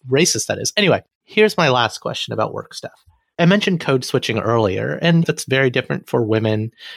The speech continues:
for people of a different sexual orientation, for Black Americans.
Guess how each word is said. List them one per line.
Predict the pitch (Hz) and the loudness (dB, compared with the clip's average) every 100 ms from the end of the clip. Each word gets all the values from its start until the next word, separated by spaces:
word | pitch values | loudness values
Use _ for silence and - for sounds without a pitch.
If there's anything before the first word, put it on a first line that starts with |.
| - | -14
for | - 120 113 110 _ _ _ | -2 2 2 0 _ _ _
people | - 127 - 117 110 107 - | -2 0 2 4 4 2 -2
of | - 113 | -2 0
a | |
different | 117 113 - | 0 0 -2
sexual | 107 - 110 | -2 0 2
orientation, | 110 110 - 110 - 110 107 113 | 2 2 2 0 0 -2 -4 -8
for | - 123 110 104 - _ - | 0 2 4 2 0 _ -2
Black | 123 120 | 0 0
Americans. | 123 113 107 110 113 | -2 -2 -4 -6 -8